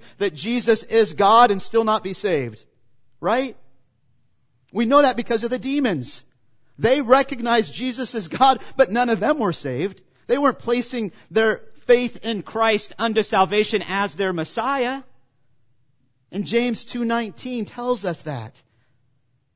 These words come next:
So I believe what's being depicted here is just intellectual assent. Sure, I'll believe whatever you tell me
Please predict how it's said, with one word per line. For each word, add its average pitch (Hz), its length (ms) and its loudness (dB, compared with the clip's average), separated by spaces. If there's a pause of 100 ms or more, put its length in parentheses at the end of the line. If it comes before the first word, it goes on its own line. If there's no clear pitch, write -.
(680)
So - 160 -4
I 226 100 6
believe 226 400 2
what's 226 160 4
being 233 240 -4
depicted 220 540 -2
here 240 240 -2
is 226 100 0
just - 220 -8
intellectual 233 840 0
assent. 240 460 -4 (180)
Sure, 277 280 2
I'll 240 200 4
believe 254 300 0
whatever 240 280 4
you 226 160 -4
tell 269 300 2
me 170 260 -4